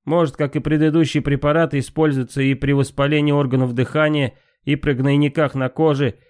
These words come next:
и при воспалении мочевыделения, однако я его предлагаю взять в аптечку для иной цели. Дело в том, что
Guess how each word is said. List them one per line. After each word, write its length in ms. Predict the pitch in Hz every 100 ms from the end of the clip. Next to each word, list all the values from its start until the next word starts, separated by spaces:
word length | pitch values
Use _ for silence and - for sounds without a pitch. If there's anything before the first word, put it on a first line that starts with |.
| _
и 120 | - 135
при 140 | 139
воспалении 540 | 139 - 147 151 151
мочевыделения, 1000 | 143 135 135 131 123 139 156 151 139 113 _ _ _ _
однако 480 | - 110 135 135 120
я 240 | 123 143
его 220 | 139 139
предлагаю 540 | 135 127 127 123 127 120
взять 260 | 127 127
в 80 | 120
аптечку 480 | 113 - 143 - 110
для 180 | 120 139
иной 220 | 147 123
цели. 440 | - 113 85 - _ _ _ _ _
Дело 260 | 110 139 131
в 60 |
том, 260 | - 151 139
что 360 | - 135 117